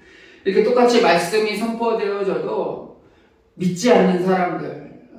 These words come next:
믿지 않는 사람들은 성경의 말씀을 아무리 강조하고 강조해도 믿지 않는다면 능력이 나타날 수 없는 거예요.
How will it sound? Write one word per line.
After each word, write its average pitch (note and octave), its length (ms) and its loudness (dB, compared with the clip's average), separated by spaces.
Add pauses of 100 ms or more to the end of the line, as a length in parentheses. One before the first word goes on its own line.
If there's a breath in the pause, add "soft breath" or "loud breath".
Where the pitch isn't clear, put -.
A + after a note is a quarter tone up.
(120)
믿지 F#3+ 300 -2
않는 G#3+ 300 2
사람들은 G3+ 600 0
성경의 B3+ 600 0
말씀을 G3+ 480 -2
아무리 F#3+ 460 2
강조하고 F#3 840 4
강조해도 E3+ 1040 -2
믿지 E3+ 300 -6
않는다면 F3 600 0
능력이 B3 440 0
나타날 F#3 400 -6
수 F#3+ 120 -8
없는 D#3+ 320 -6
거예요. - 280 -12